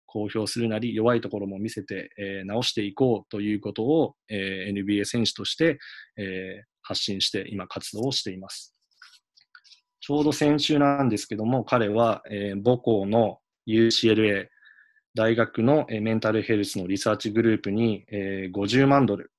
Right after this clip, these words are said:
五千万円以上をドネーションして研究を、えー、助けようという活動をしています。で、彼のように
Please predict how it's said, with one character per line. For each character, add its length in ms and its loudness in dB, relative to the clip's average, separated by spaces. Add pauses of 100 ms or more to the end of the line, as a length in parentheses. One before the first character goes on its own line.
(160)
五 140 -10
千 320 2
万 240 4
円 140 4
以 60 2
上 220 -2
を 400 0
ド 140 -6
ネ 140 -4
ー 60 -6
シ 120 -4
ョ 60 -4
ン 40 -2
し 100 0
て 320 2
研 200 -6
究 300 -4
を、 240 -2 (120)
え 200 -6
ー、 100 -10
助 200 -4
け 0 -
よ 180 2
う 60 -12
と 100 -10
い 100 -4
う 60 -6
活 240 -12
動 160 -6
を 260 -6
し 160 -12
て 220 -14 (100)
い 40 -12
ま 100 -12
す。 280 -16 (1500)
で、 140 2
彼 240 4
の 140 4
よ 160 4
う 20 0
に 280 -2